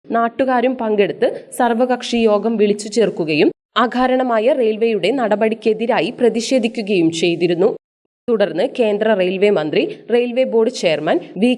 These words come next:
കെ ശ്രീകണ്ഠൻ എം പി, പാലക്കാട് ഡിവിഷൻ മാനേജർ എന്നിവർക്ക് പഞ്ചായത്തിന്റെ നേതൃത്വത്തിൽ രേഖാമൂലം പരാതി നൽകിയെങ്കിലും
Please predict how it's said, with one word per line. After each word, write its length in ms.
കെ 80
ശ്രീകണ്ഠൻ 680
എം 140
പി, 220
പാലക്കാട് 500
ഡിവിഷൻ 480
മാനേജർ 520
എന്നിവർക്ക് 460
പഞ്ചായത്തിന്റെ 640
നേതൃത്വത്തിൽ 720
രേഖാമൂലം 680
പരാതി 380
നൽകിയെങ്കിലും 680